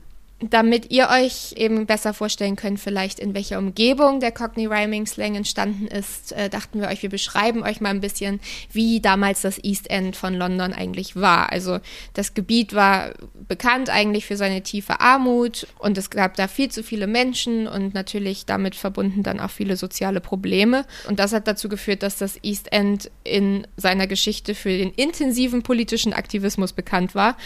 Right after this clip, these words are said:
und mit einigen der einflussreichsten Sozialreformer des Landes in Verbindung gebracht wurde.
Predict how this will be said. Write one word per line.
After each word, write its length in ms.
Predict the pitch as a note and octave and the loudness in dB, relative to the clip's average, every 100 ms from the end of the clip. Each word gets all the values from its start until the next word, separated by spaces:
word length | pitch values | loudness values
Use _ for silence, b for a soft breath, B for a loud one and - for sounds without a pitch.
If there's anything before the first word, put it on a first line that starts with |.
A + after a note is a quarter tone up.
| B | B
und 140 | F#3+ G#3 | 2 4
mit 160 | G3 | 4
einigen 340 | - F#3+ G3+ G3+ | 2 2 4 4
der 140 | F#3+ | 4
einflussreichsten 880 | - G3 - G3+ - F#3+ G3 - G#3 | 4 2 0 -4 2 2 0 0 0
Sozialreformer 1000 | F#3+ F3+ - F#3 F#3+ F#3+ - F#3 F3+ F3+ | 0 -2 2 4 4 2 0 2 2 2
des 240 | F3+ F#3 - | -2 -4 0
Landes 400 | F3 G3 F3+ F3 | 2 2 0 -2
in 120 | F3+ | -4
Verbindung 480 | E3 - E3+ E3+ E3+ | -4 -4 -4 -4 -6
gebracht 480 | G3 - F#3 - | -6 -6 -6 -10
wurde. 340 | - - - | -10 -8 -8